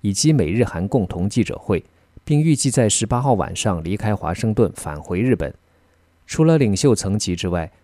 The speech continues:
峰会上也可能敲定阁员、政府高层的定期会谈，目的是为了不受时政局势的影响，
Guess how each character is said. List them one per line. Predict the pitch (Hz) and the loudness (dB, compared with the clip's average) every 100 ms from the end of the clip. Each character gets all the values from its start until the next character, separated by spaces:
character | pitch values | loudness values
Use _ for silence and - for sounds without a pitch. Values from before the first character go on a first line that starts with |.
| _ | _
峰 | - 151 | 0 2
会 | 151 156 | 2 2
上 | 147 117 | 2 2
也 | 98 | 2
可 | 120 98 | 0 -2
能 | 82 98 | -2 -2
敲 | - 123 | 0 0
定 | 127 92 | 0 -2
阁 | 90 107 | 0 0
员、 | 98 80 92 - | 2 0 -4 -2
政 | 165 123 | 0 0
府 | - 80 | -2 -4
高 | 120 135 | 0 0
层 | - 85 | 0 -2
的 | 82 | -4
定 | - 104 | -4 -4
期 | 87 - | -2 -2
会 | 107 110 | 0 -2
谈， | - 78 78 - _ _ _ - | -2 -8 -10 -12 _ _ _ -2
目 | 165 | 2
的 | 151 131 | 4 4
是 | 139 | 4
为 | 147 | 4
了 | 113 | 4
不 | 92 113 | 2 0
受 | - 107 | 2 2
时 | - 95 | 0 -4
政 | 113 135 | -2 -2
局 | 95 90 | -2 -4
势 | 104 117 | -4 -2
的 | 90 | -2
影 | 76 95 | -2 -4
响， | - 69 | -4 -6